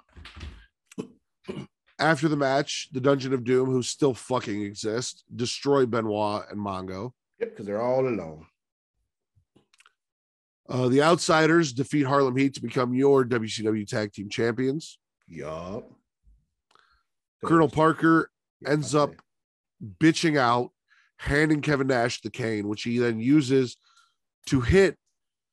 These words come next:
Speaker 2: Booker.
Speaker 1: Booker T
Speaker 2: Yeah.
Speaker 1: and get the win.
Speaker 2: Yeah, I wanna say he hit Booker T. Yeah, 'cause Stevie Ray was on the outside, and yeah.
Speaker 1: Have we talked about how this whole Colonel Parker and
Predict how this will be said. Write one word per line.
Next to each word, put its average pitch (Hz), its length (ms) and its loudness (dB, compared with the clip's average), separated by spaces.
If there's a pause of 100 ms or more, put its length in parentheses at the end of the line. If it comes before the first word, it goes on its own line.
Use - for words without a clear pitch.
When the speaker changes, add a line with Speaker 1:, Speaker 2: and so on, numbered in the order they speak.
(1040)
Speaker 2:
Booker. - 100 -10
Speaker 1:
Booker 120 240 0
T 135 440 0
Speaker 2:
Yeah. 85 180 -12 (1600)
Speaker 1:
and 131 160 0
get 123 140 -2
the 107 60 -8
win. 101 360 -10 (640)
Speaker 2:
Yeah, - 120 -18
I 92 40 -12
wanna 151 200 -2
say 117 220 -6
he 92 60 -12
hit 92 180 -14
Booker 87 160 -14
T. 101 120 -12
Yeah, 120 160 0
'cause 107 140 -10
Stevie 117 260 -6
Ray 104 200 -4
was 95 120 -6
on 95 140 -10
the 95 120 -8
outside, 92 600 -10
and 90 260 -18 (300)
yeah. 85 300 -14 (1500)
Speaker 1:
Have 151 80 -2
we 208 80 2
talked 185 260 2
about 170 160 4
how 156 140 4
this 147 160 -2
whole 139 120 2
Colonel 135 320 -2
Parker 120 600 -2 (100)
and 110 640 -4